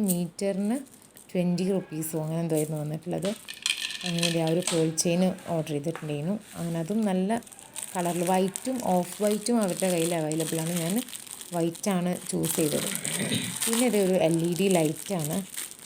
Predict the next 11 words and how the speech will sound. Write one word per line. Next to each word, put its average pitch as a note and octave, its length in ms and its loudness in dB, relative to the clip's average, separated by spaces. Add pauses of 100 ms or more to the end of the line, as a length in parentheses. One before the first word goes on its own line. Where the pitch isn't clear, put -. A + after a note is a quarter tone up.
നല്ലൊരു G3+ 420 2 (120)
എസ്തെറ്റിക് G3+ 640 -2
ഫീൽ F3+ 300 2
തരുന്ന E3+ 340 0
ഒരു G3 180 0
dim F#3 400 0
ആയിട്ടുള്ള F#3+ 320 0
കളർ E3 360 -4
ലൈറ്റ് E3 400 0
തരുന്ന D#3+ 320 -2 (540)
ഒരു E3+ 180 0